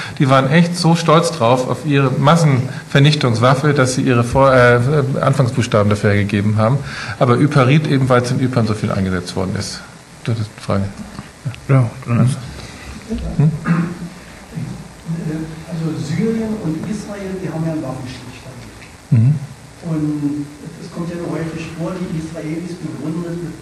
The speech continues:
Speaker 3: Präventivmaßnahmen, die bombardieren ab und zu da mal in Syrien, ja, die begründen das. Und der, und der letzte Angriff, der gewesen ist, da ist mir aufgefallen,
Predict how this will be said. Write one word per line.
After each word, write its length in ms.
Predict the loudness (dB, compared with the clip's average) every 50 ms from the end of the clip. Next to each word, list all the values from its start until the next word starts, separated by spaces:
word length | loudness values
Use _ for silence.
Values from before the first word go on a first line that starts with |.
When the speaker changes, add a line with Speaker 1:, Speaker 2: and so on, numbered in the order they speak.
| -14
Speaker 3:
Präventivmaßnahmen, 1120 | -12 -12 -10 -10 -10 -10 -10 -10 -8 -10 -10 -10 -10 -8 -6 -6 -6 -6 -8 -6 -6 -6
die 100 | -6 -6 -6
bombardieren 560 | -8 -8 -8 -8 -8 -8 -8 -8 -8 -8 -8 -10
ab 100 | -10 -10 -10
und 80 | -10
zu 160 | -10 -10 -10 -8
da 160 | -6 -6 -6
mal 160 | -8 -8 -10 -10 -10
in 80 | -10 -8 -8
Syrien, 400 | -6 -6 -4 -4 -4 -2 -4 -4 -6 -8
ja, 140 | -8 -10 -10 -12 -14 -16 -16
die 80 | -14 -14 -14 -12
begründen 400 | -10 -10 -6 -4 -2 -2 -2 -2
das. 160 | -2 -4 -6
Und 100 | -8 -10 -10
der, 140 | -10 -12 -12 -12 -12
und 100 | -14 -12 -10
der 100 | -10 -10 -8
letzte 560 | -10 -10 -10 -10 -8 -6 -6 -6 -6 -8 -10 -10 -8
Angriff, 340 | -8 -8 -6 -6 -8 -8 -10 -10 -12 -12
der 160 | -10 -8 -8
gewesen 560 | -8 -8 -8 -8 -8 -8 -8 -8 -8 -8 -10 -8 -10
ist, 160 | -12 -12 -14 -16 -18 -20 -20 -20 -20 -16 -12
da 80 | -10 -10
ist 140 | -10 -8 -6
mir 140 | -6 -6 -4
aufgefallen, 640 | -6 -6 -8 -10 -10 -12 -12 -12 -12 -10 -10 -10